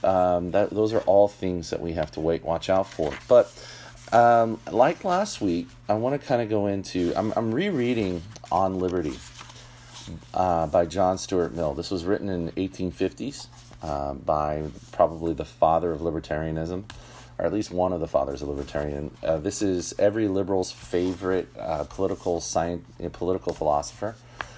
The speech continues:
Uh, this guy, you know, wrote this in eighteen fifty. The liberals have used this for years, but I'll be honest with you, uh, the progressives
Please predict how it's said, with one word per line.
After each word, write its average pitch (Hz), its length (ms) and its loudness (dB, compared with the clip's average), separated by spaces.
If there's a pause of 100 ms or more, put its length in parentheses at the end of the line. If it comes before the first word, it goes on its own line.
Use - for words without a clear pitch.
(220)
Uh, 76 480 0
this 90 320 -6
guy, 82 500 2 (240)
you 101 100 -10
know, 76 120 -4
wrote 80 240 -4
this 85 160 -4
in 80 80 -4
eighteen 78 240 -6
fifty. 110 680 -4
The 80 140 -8
liberals 90 440 -2
have 73 140 -8
used 90 320 -2
this 90 200 -2
for 73 140 -8
years, 98 260 -2
but - 180 -4
I'll 85 140 4
be 95 180 -2
honest 139 300 -2
with - 200 -6
you, 67 220 -10 (140)
uh, 85 240 0
the 82 80 -8
progressives 87 760 -2